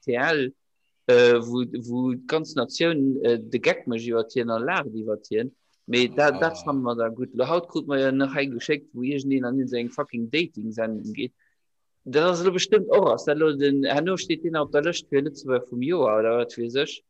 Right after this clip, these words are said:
Speaker 1: Äh, als das da, als das da bin, als das die bekannteste Person, mir den hast du in eine Sendung gegangen, wo es darum geht, ob lo Hanno, äh, in C C kriegt, du. Und <laughs> das fand ich traurig.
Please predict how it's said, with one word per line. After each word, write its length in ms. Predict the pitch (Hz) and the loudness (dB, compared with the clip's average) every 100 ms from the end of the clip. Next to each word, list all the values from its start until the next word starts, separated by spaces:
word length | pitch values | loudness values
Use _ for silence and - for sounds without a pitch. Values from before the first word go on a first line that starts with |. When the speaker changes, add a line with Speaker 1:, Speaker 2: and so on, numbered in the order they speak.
| _ _ _ | _ _ _
Speaker 1:
Äh, 220 | - 113 107 | 0 2 2
als 180 | 127 | 0
das 140 | - 143 143 | 2 2 4
da, 120 | 123 | 2
als 180 | 135 - | 2 0
das 180 | 147 | 2
da 120 | 151 139 | 4 4
bin, 220 | 170 160 | 2 0
als 200 | 135 135 | 0 0
das 140 | 147 | -4
die 80 | 143 | -4
bekannteste 480 | 127 151 156 156 135 | -8 -4 -6 -6 -8
Person, 400 | 147 127 175 151 | -4 -2 0 0
mir 100 | 131 | 0
den 120 | 143 | 0
hast 180 | 151 - | -4 -6
du 40 | |
in 320 | 170 160 165 143 | -8 -6 -4 -2
eine 140 | 131 | -2
Sendung 300 | 165 170 131 | -2 -2 -2
gegangen, 320 | 123 123 123 | 0 -2 -2
wo 100 | 131 | -8
es 100 | 131 | -8
darum 680 | - 135 - _ 90 101 139 | -6 -6 -6 _ -10 -8 -4
geht, 200 | 156 135 | -2 0
ob 160 | 131 | -2
lo 220 | 135 135 131 | -2 0 0
Hanno, 480 | 131 156 151 147 127 | 0 -2 -2 0 0
äh, 560 | 120 123 123 120 120 - _ - | 2 4 4 2 -2 -8 _ -6
in 120 | 139 | -6
C 160 | 135 135 | -4 -6
C 320 | - 180 113 | 0 4 4
kriegt, 320 | - 117 - - | 0 -8 -8 -4
du. 240 | 117 120 _ _ _ - | -2 -4 _ _ _ -6
Und 180 | 127 139 | -2 0
<laughs> 300 | - - - - - - - - | -2 -4 -6 -10 -12 -20 -20 -14
das 160 | - - | -10 -2
fand 220 | 139 131 | 0 0
ich 160 | - | -2
traurig. 480 | - 110 110 - - | 0 2 2 0 -16